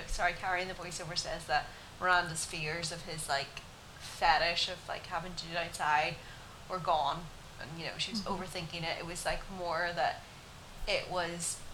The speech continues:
Speaker 1: his excitement and,
Speaker 2: Like a
Speaker 1: like, you
Speaker 2: fun
Speaker 1: know,
Speaker 2: thing.
Speaker 1: Yeah, and, like,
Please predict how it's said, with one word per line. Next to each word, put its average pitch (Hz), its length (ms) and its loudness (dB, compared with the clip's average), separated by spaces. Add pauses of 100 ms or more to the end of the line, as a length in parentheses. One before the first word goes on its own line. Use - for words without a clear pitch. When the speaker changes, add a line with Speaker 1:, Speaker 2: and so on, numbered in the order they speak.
(760)
Speaker 1:
his 190 220 -6
excitement 185 760 2
and, - 80 2
Speaker 2:
Like 202 160 8
a - 20 6
Speaker 1:
like, 160 80 4
you 156 60 -2
Speaker 2:
fun 185 340 8
Speaker 1:
know, 185 60 0
Speaker 2:
thing. - 580 4 (420)
Speaker 1:
Yeah, 262 240 12 (160)
and, 202 140 4
like, 196 200 4